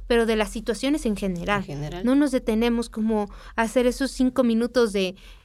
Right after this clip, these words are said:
Speaker 1: de análisis, no sé si del día, no sé si de la situación, qué sería mejor, pero hacer ese alto para evaluar, creo que es muy valioso para tomar mejores decisiones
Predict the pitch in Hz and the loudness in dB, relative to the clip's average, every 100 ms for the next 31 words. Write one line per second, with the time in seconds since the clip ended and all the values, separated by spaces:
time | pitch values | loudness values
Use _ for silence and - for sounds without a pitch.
0 | - - 208 208 220 240 240 254 214 202 | -20 -4 0 2 2 0 0 -2 -4 -2
1 | 233 233 240 233 214 175 185 254 254 214 | -2 0 -2 -2 -4 -4 -4 -2 2 2
2 | 214 220 233 220 208 190 180 202 196 180 | 2 -2 -2 -2 2 2 2 -2 -4 -2
3 | 233 214 208 214 208 202 190 180 170 233 | 2 0 0 -4 -2 0 0 -2 0 2
4 | 226 - - - - 254 247 240 254 - | 2 -4 -20 -20 2 4 4 4 2 -2
5 | - - - - - 233 - - 285 311 | -14 -20 -20 -20 -10 -8 -4 2 4 4
6 | 302 247 233 233 240 233 202 202 - 226 | 2 2 2 0 -4 -2 0 0 0 0
7 | 214 214 220 277 - - - - - 269 | 2 4 4 2 -2 -16 -20 -20 -8 -2
8 | 294 294 285 269 - 254 233 294 277 247 | 0 2 2 0 -6 0 2 4 4 4
9 | 240 233 254 262 262 233 233 240 240 247 | 2 2 0 0 2 0 0 0 0 0
10 | 233 240 233 226 220 - - 233 226 220 | 0 0 2 0 -4 -10 -8 -2 0 0
11 | 240 - | -2 -6